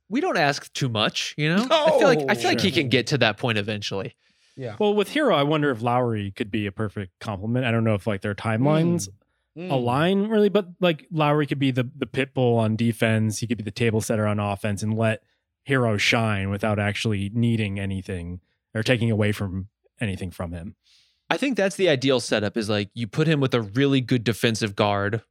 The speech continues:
Speaker 1: whether that's Lowry, whether that's, you know, like, if, if in a hypothetical scenario, like a Marcus Smart type guard.
Speaker 2: Right. There you go.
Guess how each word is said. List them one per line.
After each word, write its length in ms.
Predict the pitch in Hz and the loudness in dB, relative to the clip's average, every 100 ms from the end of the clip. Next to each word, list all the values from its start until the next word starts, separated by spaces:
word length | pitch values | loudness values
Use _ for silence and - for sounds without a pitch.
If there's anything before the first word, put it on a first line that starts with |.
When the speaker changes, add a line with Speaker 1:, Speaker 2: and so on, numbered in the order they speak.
| _ _ | _ _
Speaker 1:
whether 340 | 120 110 107 | -4 0 2
that's 300 | 107 104 - | 4 2 0
Lowry, 420 | 104 104 110 127 135 | -2 0 2 2 2
whether 280 | 113 113 107 | 0 0 0
that's, 400 | 101 101 - 135 | 0 -2 -4 -2
you 80 | |
know, 100 | 135 | 2
like, 160 | 113 117 | 2 2
if, 100 | 143 160 | 0 0
if 100 | 139 | 0
in 120 | 143 | 0
a 20 | |
hypothetical 720 | 131 165 175 147 143 139 127 120 | 0 0 0 0 0 0 0 -4
scenario, 480 | - 117 110 110 | -2 0 2 2
like 160 | 110 110 | 2 0
a 80 | 117 | -2
Marcus 420 | 110 113 131 117 | -2 -2 -2 -4
Smart 480 | - 127 101 104 - | -2 0 0 -2 -2
type 300 | - 107 107 | -2 0 -2
guard. 340 | - 95 107 123 | -6 -6 -4 -6
Speaker 2:
Right. 280 | 139 113 113 - | -6 -8 -14 -10
There 140 | 139 | -4
you 180 | 139 113 | -4 -4
go. 180 | 117 113 | -8 -12